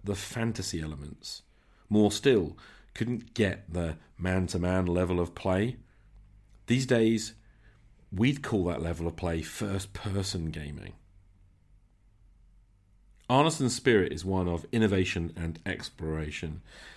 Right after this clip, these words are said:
He delighted in throwing a challenge at the feet of his friends. He did it as a player, beautifully illustrated by his performance in the Braunstein game that involved his C I A character,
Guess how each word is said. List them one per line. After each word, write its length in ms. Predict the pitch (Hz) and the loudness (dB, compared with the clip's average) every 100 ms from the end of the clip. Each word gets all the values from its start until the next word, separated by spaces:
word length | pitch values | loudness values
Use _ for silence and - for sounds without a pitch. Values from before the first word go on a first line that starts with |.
| - - - - | -20 -20 -12 4
He 200 | 127 127 | 4 6
delighted 880 | 127 113 113 107 123 123 98 76 78 | 2 -2 -2 0 0 2 0 0 0
in 180 | 80 | -4
throwing 440 | 80 - 95 95 85 | -4 -2 2 2 0
a 40 | |
challenge 560 | - - 98 92 85 78 | -2 -4 -2 0 0 -2
at 60 | 80 | -6
the 60 | |
feet 280 | 85 95 85 | -6 -4 -6
of 60 | - | -6
his 120 | 80 | -8
friends. 560 | - 90 78 73 - - _ _ _ _ _ - | -2 0 0 -4 -12 -18 _ _ _ _ _ -4
He 100 | 123 | 0
did 180 | 135 135 | 4 4
it 80 | |
as 220 | 113 117 107 | 4 0 -2
a 60 | |
player, 420 | - 127 95 76 - - - _ - | 0 2 2 0 -10 -20 -20 _ -4
beautifully 500 | 107 107 104 92 87 | 0 0 0 0 0
illustrated 640 | 85 85 - 82 80 76 | 0 -2 -2 -2 -2 -6
by 180 | 82 82 | -4 -2
his 140 | 80 | -4
performance 520 | - 87 92 82 80 - | -6 -4 -2 -2 -2 -2
in 80 | |
the 60 | 85 | -2
Braunstein 640 | 80 113 110 95 87 80 | 4 6 6 2 -2 -2
game 240 | 80 80 78 | -2 -2 -2
that 140 | 82 | -2
involved 420 | 87 90 87 82 | 0 2 0 0
his 160 | - 92 | -4 -4
C 280 | - 104 95 | -2 0 0
I 120 | 90 | 2
A 220 | 92 95 | 0 0
character, 580 | - 76 71 - 71 | -2 -6 -6 -8 -8